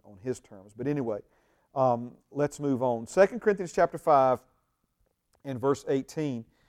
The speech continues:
it says, "Now all things are of God,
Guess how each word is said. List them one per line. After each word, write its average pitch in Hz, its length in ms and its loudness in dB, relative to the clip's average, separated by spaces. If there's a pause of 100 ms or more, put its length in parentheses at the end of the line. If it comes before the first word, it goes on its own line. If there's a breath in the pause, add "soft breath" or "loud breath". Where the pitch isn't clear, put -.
(280)
it 143 120 0
says, 147 300 4
"Now 185 340 4
all 185 300 8
things 170 340 -2
are 156 100 4
of 135 140 2
God, 135 420 6